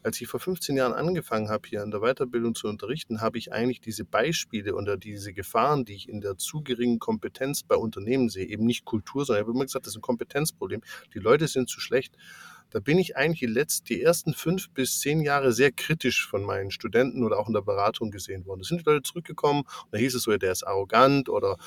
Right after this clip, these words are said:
„Was weiß denn der in unserer Branche, der macht sich so einfach, ne? Das ist ja nur der Berater, wenn der mal wüsste.“ Und was ich jetzt merke, und das hast du grad schön gesehen, seit fünf Jahren, wo immer mehr Branchen von der Digitalisierung sichtbar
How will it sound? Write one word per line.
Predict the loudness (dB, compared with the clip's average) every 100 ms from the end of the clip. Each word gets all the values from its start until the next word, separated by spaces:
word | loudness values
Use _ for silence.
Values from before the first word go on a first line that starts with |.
| -20 _
„Was | -2 6
weiß | 8 8
denn | 4 -2
der | 6 10 12
in | 10
unserer | 6 2
Branche, | 4 6 6 6 4
der | 4
macht | 2 0 -2
sich | -4
so | -2 0
einfach, | 2 2 6 6 6 4
ne? | 4 4 -2
Das | -6
ist | -6
ja | -4
nur | -2
der | -2
Berater, | -2 0 4 4 4
wenn | 2 2
der | 2
mal | 0 -2
wüsste.“ | -6 -8 -14 _ _ -18 -18 -18 -2
Und | 4
was | 4
ich | 4
jetzt | 0 2
merke, | 4 4 6
und | 2
das | 2
hast | -2 -2
du | -6
grad | 2 2
schön | 2 0
gesehen, | 0 2 2 4
seit | 4 2 0
fünf | 4 4 4 0
Jahren, | 2 2
wo | 0 0
immer | 2 2
mehr | 6 4
Branchen | 6 4 4 2
von | 2 2
der | 2
Digitalisierung | 0 -6 -6 -4 -2 -2 -4 0 2 2
sichtbar | 2 0 0 2 4 4 0